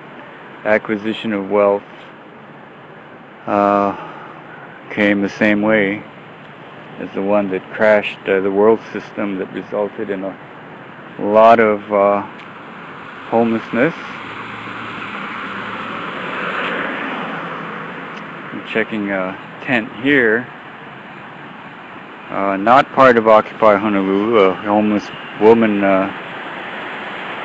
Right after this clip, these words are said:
was persuaded to leave, and she left her house here, of course, which seems, uh, is subject to eviction,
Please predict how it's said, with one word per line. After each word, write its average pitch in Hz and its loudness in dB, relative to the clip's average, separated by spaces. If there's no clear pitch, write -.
was 127 8
persuaded 151 8
to 156 4
leave, 170 8
and 110 0
she 120 0
left 117 6
her 113 6
house 135 6
here, 107 4
of 101 0
course, 107 2
which 113 0
seems, 135 10
uh, 127 12
is 117 6
subject 120 6
to 113 6
eviction, 101 0